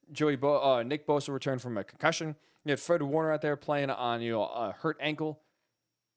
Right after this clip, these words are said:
Ambry Thomas, one of their better corners, out for the game. Like, there was injuries the forty-niners were dealing with to where the Packers were the healthier team. They're healthier than either the Rams and the Buccaneers as well if they won this game in advance. You know, yeah, by the way,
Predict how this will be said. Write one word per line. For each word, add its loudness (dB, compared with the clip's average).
Ambry 2
Thomas, -2
one -2
of -4
their 2
better 2
corners, -8
out -2
for -6
the -2
game. -4
Like, -4
there 2
was -4
injuries -4
the -4
forty-niners -2
were -12
dealing 0
with -4
to -6
where 2
the -6
Packers -6
were -6
the -4
healthier -6
team. -10
They're -4
healthier -6
than -4
either -6
the -4
Rams -2
and -6
the -4
Buccaneers -4
as -14
well -2
if -6
they -4
won -2
this -12
game -8
in -8
advance. -8
You -6
know, 2
yeah, 0
by 2
the -2
way, 0